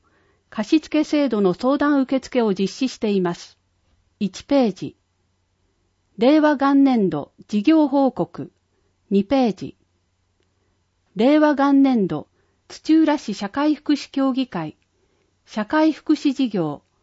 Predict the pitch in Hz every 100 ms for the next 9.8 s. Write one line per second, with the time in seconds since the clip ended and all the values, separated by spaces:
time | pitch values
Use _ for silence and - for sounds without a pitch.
0 | _ _ _ _ - 294 320 311 302 277
1 | 269 202 160 143 - _ _ _ _ _
2 | - - 320 330 - 302 302 294 294 262
3 | - 175 139 - _ _ _ _ _ _
4 | - 247 294 294 269 226 - 139 - _
5 | _ _ _ _ _ _ _ _ _ _
6 | _ _ 240 294 311 294 294 277 - 170
7 | 156 - _ - 202 240 311 277 277 277
8 | 277 233 175 147 - - _ _ _ -
9 | 220 277 - 269 214 175 143